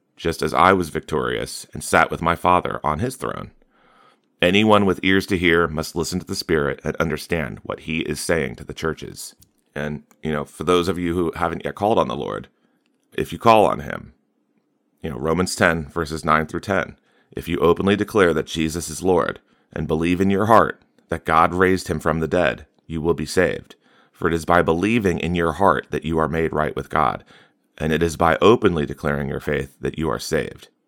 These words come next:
And guys, in that belief, you become a doer of the faith. James one, verses twenty-three through twenty-four tell us,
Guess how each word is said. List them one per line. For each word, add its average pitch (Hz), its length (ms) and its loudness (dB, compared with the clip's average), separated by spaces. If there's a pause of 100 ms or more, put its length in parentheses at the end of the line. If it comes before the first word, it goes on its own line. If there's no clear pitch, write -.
(340)
And 67 320 -2 (460)
guys, 80 260 6
in 82 100 0
that 82 140 2
belief, 82 640 -2
you 78 140 -8
become 107 320 2
a 80 100 2
doer 69 300 0
of 71 80 -4
the 57 80 -8
faith. - 400 -2 (440)
James 80 280 -2
one, 80 480 4
verses 80 300 -8
twenty-three 85 600 0
through 80 200 -6
twenty-four 90 600 -2
tell 69 220 -2
us, - 320 -6